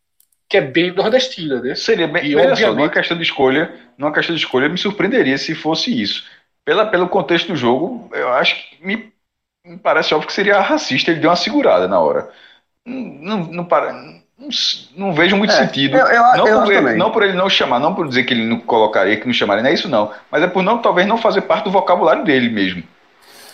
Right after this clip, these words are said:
Speaker 2: Não,
Speaker 3: E, e
Speaker 2: ele
Speaker 3: até
Speaker 2: realmente
Speaker 3: porque,
Speaker 2: não
Speaker 3: e até
Speaker 2: chama a palavra
Speaker 3: porque,
Speaker 2: que
Speaker 3: até
Speaker 2: seja
Speaker 3: porque
Speaker 2: muito
Speaker 3: rapariga, rapariga é uma palavra da língua portuguesa, que quer dizer
Speaker 2: Não, não, mas aí
Speaker 3: que é
Speaker 2: não,
Speaker 3: menina
Speaker 2: aí
Speaker 3: rapaz,
Speaker 2: não,
Speaker 3: mas a
Speaker 2: não,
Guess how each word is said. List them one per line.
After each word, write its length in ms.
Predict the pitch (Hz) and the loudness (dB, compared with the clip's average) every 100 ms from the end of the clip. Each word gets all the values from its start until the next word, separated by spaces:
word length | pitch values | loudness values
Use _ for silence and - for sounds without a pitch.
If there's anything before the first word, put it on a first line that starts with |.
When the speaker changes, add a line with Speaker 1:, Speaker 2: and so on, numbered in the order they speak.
| 135 139 | -6 -4
Speaker 2:
Não, 320 | 160 165 156 | 0 0 2
Speaker 3:
E, 40 | |
e 20 | 285 | 2
Speaker 2:
ele 20 | |
Speaker 3:
até 140 | - | 4
Speaker 2:
realmente 260 | 208 214 180 | 4 4 4
Speaker 3:
porque, 140 | 240 | 2
Speaker 2:
não 80 | 226 | 4
Speaker 3:
e 40 | |
até 80 | 254 | 4
Speaker 2:
chama 100 | 254 | 2
a 20 | 208 | 2
palavra 220 | 247 - | 2 2
Speaker 3:
porque, 60 | - | 2
Speaker 2:
que 40 | 208 | 2
Speaker 3:
até 80 | 226 | 2
Speaker 2:
seja 100 | 269 | 2
Speaker 3:
porque 160 | 262 | 2
Speaker 2:
muito 100 | 233 | 4
Speaker 3:
rapariga, 720 | - - 208 185 262 - - - - | 4 4 4 4 4 4 2 -4 -2
rapariga 500 | 208 - 208 196 277 | 0 4 4 4 4
é 120 | - | 4
uma 100 | 254 | 4
palavra 340 | - 233 370 - - | 4 4 2 -2 0
da 120 | 247 | 2
língua 160 | 233 311 | 4 4
portuguesa, 580 | 381 453 269 202 185 131 | 2 2 4 4 4 0
que 100 | - | 0
quer 140 | 190 | 2
dizer 260 | 165 165 233 | 4 4 4
Speaker 2:
Não, 140 | 180 | 4
não, 100 | 131 | 2
mas 160 | 117 127 | 2 4
aí 60 | 170 | 4
Speaker 3:
que 60 | |
é 40 | 247 | 4
Speaker 2:
não, 80 | |
Speaker 3:
menina 180 | 254 294 | 4 4
Speaker 2:
aí 80 | - | 4
Speaker 3:
rapaz, 200 | - - | 4 2
Speaker 2:
não, 100 | 190 | 2
Speaker 3:
mas 160 | 214 220 | 4 4
a 200 | |
Speaker 2:
não, 0 | - | 2